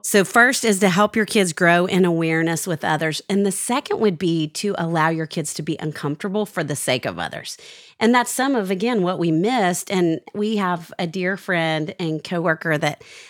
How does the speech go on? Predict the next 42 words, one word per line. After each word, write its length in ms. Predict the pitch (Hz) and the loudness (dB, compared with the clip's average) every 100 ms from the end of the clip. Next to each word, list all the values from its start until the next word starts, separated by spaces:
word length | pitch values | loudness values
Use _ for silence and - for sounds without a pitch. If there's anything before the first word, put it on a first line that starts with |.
| - | -4
I 80 | 185 | -2
heard 320 | 185 202 190 | 0 0 0
talking 460 | - 196 208 - 185 | 0 0 2 4 2
recently 480 | 160 147 175 143 147 | 2 0 -2 -2 0
about 220 | 147 143 | 0 -2
this 140 | - | -2
family, 540 | - 185 247 269 165 156 | -2 0 2 2 2 2
and 160 | 185 | 2
she 380 | 180 - 254 262 | 2 0 0 0
has 360 | 240 208 180 - | 2 2 2 -2
two 580 | - 214 208 208 202 196 - - _ | -4 -2 0 0 0 -4 -12 -20 _
older 460 | 196 185 196 185 170 | 2 4 4 2 0
kids. 500 | - 165 123 101 - - - - - | -2 -4 -4 -6 -12 -14 -20 -20 0
And 240 | 196 185 | 4 4
she 260 | 175 - 208 | 2 -2 -2
was 160 | 196 185 | -2 -2
talking 300 | 180 170 180 | -2 0 0
about 280 | 170 160 | 0 -2
having 260 | 156 180 170 | -2 -2 -2
a 40 | |
family 540 | 160 175 165 165 165 165 | -2 -2 -2 0 0 -2
with 380 | - 170 156 165 | -2 -2 -2 -2
young 420 | 165 165 175 180 | 0 2 2 0
children 580 | - 190 180 170 147 143 | -2 -4 -2 -2 -2 -2
live 200 | 165 226 | -2 -2
with 180 | 196 | -6
them 260 | - - - - - _ _ - | -6 -14 -14 -16 -20 _ _ 4
for, 340 | 208 196 175 - | 4 6 2 0
I 60 | |
can't 200 | 220 196 | -2 -2
remember 200 | 160 156 | -2 -2
how 100 | 156 | -2
many 180 | 151 147 | 0 0
months. 280 | 143 139 - | 0 -2 -4
I 80 | 190 | -4
feel 160 | - | -2
like 160 | 294 - | -2 -2
she 140 | - | -4
said, 240 | 156 185 185 | -6 -6 -8
like, 180 | 170 - | -10 -10
three 300 | 190 190 208 | -6 -4 -2
months. 500 | 170 240 175 - | -2 -2 -4 -8